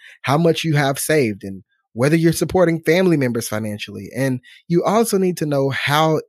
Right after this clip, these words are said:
each other's individual situations impact the, the life goals that you have as individuals and the shared goals that you have as a couple.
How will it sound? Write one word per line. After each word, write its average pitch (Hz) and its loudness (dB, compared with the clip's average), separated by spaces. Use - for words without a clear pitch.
each 147 -4
other's 127 0
individual 123 -2
situations 117 -4
impact 147 -2
the, 117 -6
the 110 -4
life 117 0
goals 160 2
that 151 0
you 143 -4
have 131 0
as 117 -6
individuals 151 -4
and 156 -2
the 147 -2
shared 196 2
goals 143 2
that 131 -4
you 131 -4
have 123 -4
as 117 -6
a 110 -10
couple. - -4